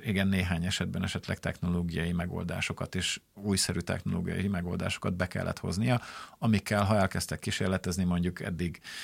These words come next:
egy étterem voltam, és innentől kezdve akkor kiszállítom a kaját, stb. Tehát, hogy, hogy, hogy hogyan tudtak milyen gyorsan átállni a, az új és a, a megváltozott környezethez. A rossz hír az az, hogy valószínűleg abba a kiszámítható,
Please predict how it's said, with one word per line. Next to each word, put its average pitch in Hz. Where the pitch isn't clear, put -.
egy 87
étterem 85
voltam, 90
és 85
innentől 90
kezdve 85
akkor 87
kiszállítom 90
a 87
kaját, 95
stb. 98
Tehát, 98
hogy, 101
hogy, 107
hogy 104
hogyan 95
tudtak 95
milyen 95
gyorsan 87
átállni 87
a, 85
az 90
új 87
és 87
a, 87
a 87
megváltozott 90
környezethez. 87
A -
rossz 120
hír 110
az 107
az, 110
hogy 98
valószínűleg 92
abba 104
a 87
kiszámítható, 92